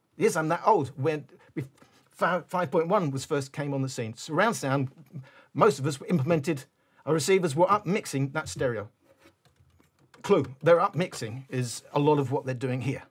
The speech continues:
You should know what spatial audio is. It's just a method, which is not new, of making it sound like it's coming from all around you. And they're not comparing it to appropriate speak. They're calling it the s-, best speaker ever,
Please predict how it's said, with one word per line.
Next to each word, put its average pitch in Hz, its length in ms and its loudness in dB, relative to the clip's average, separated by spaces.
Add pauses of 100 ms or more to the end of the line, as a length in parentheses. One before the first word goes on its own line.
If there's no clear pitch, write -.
(160)
You 131 60 -4
should 156 120 -4
know 196 100 4
what 135 100 -2
spatial 123 360 -6
audio 120 220 -4
is. 117 220 -6
It's 123 180 -8
just 139 280 -4
a - 20 -2
method, 147 360 -2 (340)
which 143 160 -4
is 143 80 -4
not 143 140 4
new, 135 280 0
of 151 140 2
making 160 240 2
it 143 80 -4
sound 143 200 0
like 139 140 -4
it's 135 100 -16
coming 135 220 -4
from 131 360 -4
all 131 160 -2
around 131 320 0
you. 127 180 -6
And 165 160 2
they're 175 80 6
not 196 220 0
comparing 156 380 -4
it - 120 -8
to 139 280 -2 (240)
appropriate 131 320 -4
speak. 139 160 -4
They're 131 100 -2
calling 151 220 2
it 139 40 -8
the 147 60 -8
s-, - 140 -12 (160)
best 156 180 -2
speaker 147 320 0
ever, 135 220 0